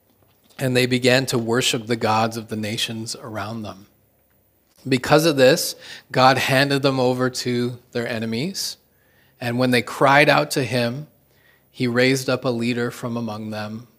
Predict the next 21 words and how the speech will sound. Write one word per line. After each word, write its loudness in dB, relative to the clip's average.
to -8
deliver -2
them. -8
This 0
was 2
a 0
dark 0
time 0
in -6
Israel's -6
history, -6
and -4
they, 0
they -4
continued 0
this -4
cycle -4
of -10
rebelling 0
against -2
God -2